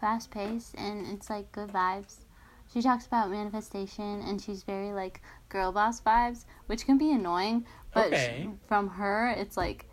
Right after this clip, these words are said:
Speaker 1: empowering. So, and she tells,
Speaker 2: Oh,
Speaker 1: like, little
Speaker 2: okay.
Speaker 1: stories, and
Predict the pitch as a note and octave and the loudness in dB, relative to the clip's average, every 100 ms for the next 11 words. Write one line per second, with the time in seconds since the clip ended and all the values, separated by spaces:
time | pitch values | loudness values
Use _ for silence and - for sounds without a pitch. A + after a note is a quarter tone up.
0 | - G3+ G3 F3+ E3 - F2+ - - - | -6 -4 -2 0 0 0 -4 -4 -8 -16
1 | - - - - - - - G3+ F#3 F3 | -20 -20 -20 -20 -20 -20 -8 -4 -4 -2
2 | - A3 A3+ B3 A#3 B3 A#3 - A3+ D3 | 2 2 2 0 6 8 8 6 4 2
3 | A3 A3+ A#3 G3 G3 G3 G3 G3+ G3 | 0 0 0 0 0 -2 -4 -6 -6